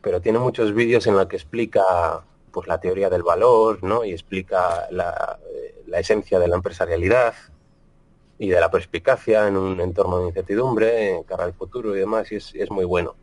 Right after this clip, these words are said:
Y se llama Israel Kirzner, K y latina R, Z, N, E, R, y ya sea viendo sus vídeos o, o sus principales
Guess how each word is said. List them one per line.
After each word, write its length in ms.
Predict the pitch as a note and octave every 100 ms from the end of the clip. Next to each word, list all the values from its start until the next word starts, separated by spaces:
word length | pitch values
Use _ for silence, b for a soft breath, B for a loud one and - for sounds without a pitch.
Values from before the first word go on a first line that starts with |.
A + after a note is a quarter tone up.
| -
Y 60 | -
se 100 | G2+
llama 180 | G#2+ -
Israel 540 | G#2+ G2+ G#2 B2 C3 - b b b -
Kirzner, 680 | D3 B2+ A#2+ A#2 C3+ C#3+ - _ _
K 440 | - A2+ A2 G#2+ - _ _
y 80 | A2
latina 440 | G#2 G#2 G#2+ G2+ G2+
R, 240 | G2+ F#2+
Z, 440 | G2 F#2+ F#2+ F#2 - -
N, 220 | F#2+ F2
E, 240 | - F#2 G2+
R, 320 | G#2+ G#2 A#2 _ - _ - - - - _ _ _ _ -
y 180 | F#2+ F#2
ya 120 | G#2+
sea 220 | A#2+ A2+
viendo 300 | G#2+ A2 G#2
sus 200 | G2+ G2
vídeos 480 | G#2+ G#2 F#2+ F2+ -
o, 580 | - G2 F#2 F2 E2 D#2+ -
o 180 | E2+
sus 220 | E2+ F2+ -
principales 840 | F2+ - F2+ G2+ G#2 G2+ -